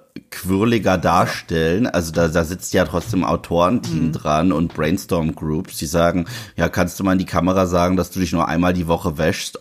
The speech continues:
Speaker 1: Selbst wenn das gar nicht stimmt, dann sagen die das aber, äh, weil, <laughs> „Hö, der wäscht sich ja nicht“, so.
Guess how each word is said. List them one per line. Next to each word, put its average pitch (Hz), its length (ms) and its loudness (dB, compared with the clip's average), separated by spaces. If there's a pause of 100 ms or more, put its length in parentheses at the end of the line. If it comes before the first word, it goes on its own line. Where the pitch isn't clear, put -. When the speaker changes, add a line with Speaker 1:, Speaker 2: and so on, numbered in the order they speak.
(120)
Speaker 1:
Selbst 92 340 0
wenn 101 120 4
das 92 160 0
gar 82 160 0
nicht 87 180 -2
stimmt, 110 280 0
dann 87 140 0
sagen 90 300 2
die 104 100 0
das 82 180 -4
aber, 71 420 -2 (540)
äh, 85 300 4
weil, 90 240 2
<laughs> - 0 -
„Hö, 107 260 4
der 85 160 0
wäscht 95 240 -2
sich - 160 -8
ja 82 120 -4
nicht“, 76 260 -10
so. 76 160 -6